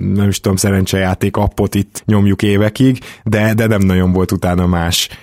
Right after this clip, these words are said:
Hát majd ez ügyben is lesznek változások. Viszont akkor beszéljünk egy kicsit az N B A-ről, mert hogy mielőtt rátérünk a mai négy csapatunkra,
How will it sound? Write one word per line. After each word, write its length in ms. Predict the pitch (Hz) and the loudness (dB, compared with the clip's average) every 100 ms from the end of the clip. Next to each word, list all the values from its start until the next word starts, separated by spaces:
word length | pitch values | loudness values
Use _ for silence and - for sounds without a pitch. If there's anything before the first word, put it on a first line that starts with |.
| - | -6
Hát 200 | 165 160 | -4 0
majd 180 | 131 120 | 0 2
ez 120 | 104 | 2
ügyben 240 | 95 98 | 0 2
is 120 | 95 | 0
lesznek 340 | - 98 104 92 | 0 0 0 0
változások. 720 | 107 113 127 131 131 - 139 - - - - | 0 0 2 2 2 0 -2 -6 -18 -20 -12
Viszont 480 | - 139 151 165 - | -2 0 2 0 0
akkor 360 | 160 190 180 - | 0 0 0 -2
beszéljünk 460 | 156 185 127 110 | -2 2 2 2
egy 60 | 110 | 0
kicsit 240 | 113 107 | -2 -2
az 100 | 117 | 0
N 220 | 120 110 | 2 2
B 60 | 104 | 2
A-ről, 580 | 98 95 98 101 117 - | 2 2 2 2 0 0
mert 440 | 117 117 123 127 - | 2 2 2 0 -4
hogy 520 | - 117 117 123 117 | -4 0 2 2 2
mielőtt 380 | 120 120 117 117 | 2 2 2 2
rátérünk 420 | 139 123 110 110 | 0 0 0 2
a 60 | 110 | 2
mai 320 | 110 110 104 - | 2 2 2 2
négy 380 | 120 113 101 - | 2 2 -2 -4
csapatunkra, 920 | - 104 - 107 113 113 123 127 | -2 -2 -2 0 0 0 2 2